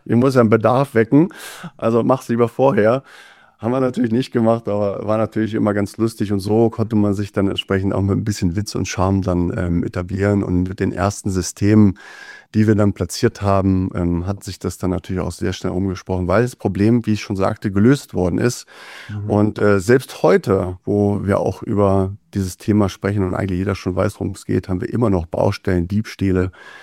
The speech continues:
Speaker 1: äh, in einem Bereich von über zweihundertzwanzig Millionen Euro.
Speaker 2: Wahnsinn.
Speaker 1: Also es ist immer noch, äh, genug Luft da, sozusagen, um dieses Produkt weiterhin zu etablieren.
Speaker 2: Dann bist du also schon wirklich lange am Start. Also wie hat sich denn der Markt,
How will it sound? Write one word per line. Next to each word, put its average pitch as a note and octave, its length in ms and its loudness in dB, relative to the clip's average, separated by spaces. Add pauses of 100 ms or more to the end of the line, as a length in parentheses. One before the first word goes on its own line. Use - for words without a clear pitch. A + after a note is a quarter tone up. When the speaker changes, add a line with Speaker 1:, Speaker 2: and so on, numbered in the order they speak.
(320)
Speaker 1:
äh, F2+ 280 0
in G2 100 0
einem F#2+ 100 4
Bereich F2 360 -2
von - 180 -4
über F#2+ 220 -2
zweihundertzwanzig F#2 920 -4
Millionen F#2 360 -2
Euro. G2 360 -4 (520)
Speaker 2:
Wahnsinn. G2 460 -14
Speaker 1:
Also F2+ 500 -6
es - 200 -10
ist - 260 -12
immer C3 220 8
noch, A2+ 420 2 (120)
äh, G2+ 200 2
genug G2 240 2
Luft F#2+ 260 0
da, F2+ 180 2
sozusagen, F#2+ 680 2
um F#2 400 0
dieses F2+ 260 -4
Produkt - 360 -8
weiterhin F2+ 500 2
zu - 140 -6
etablieren. F2 440 -4 (1400)
Speaker 2:
Dann G2+ 160 -4
bist D3 180 -2
du F3 60 -2
also D3+ 120 0
schon C3+ 240 0
wirklich D#3 280 -4
lange D#3 200 0
am C#3+ 100 0
Start. A2 360 0
Also G#2+ 420 -2
wie B2 200 -2
hat D3+ 140 0
sich F3+ 100 0
denn D#3 140 2
der B2+ 120 2
Markt, A#2+ 500 0